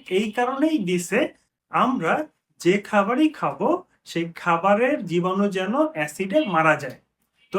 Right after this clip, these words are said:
অ্যাসিড যখন বন্ধ করে দিচ্ছেন, খাবারের জীবাণু মরতেছে না, তখন এই খাবারগুলো পেটের নিচে গিয়ে ব্যাকটেরিয়া, ভাইরাস গ্রো করে পেট ফুলাই দিচ্ছে, ফেপে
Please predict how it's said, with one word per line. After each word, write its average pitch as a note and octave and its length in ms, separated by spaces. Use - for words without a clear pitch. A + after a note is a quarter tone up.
অ্যাসিড F3+ 400
যখন B3 200
বন্ধ G#3+ 200
করে A3+ 200
দিচ্ছেন, A#3 400
খাবারের G3 440
জীবাণু G3 380
মরতেছে A#3+ 500
না, B2 80
তখন F#3 380
এই F#3+ 80
খাবারগুলো F3+ 680
পেটের F#3 400
নিচে E3+ 300
গিয়ে D#3+ 220
ব্যাকটেরিয়া, F#3+ 540
ভাইরাস D#3 360
গ্রো F#3 160
করে E3+ 220
পেট F#3+ 200
ফুলাই G3+ 460
দিচ্ছে, F3 340
ফেপে G3+ 280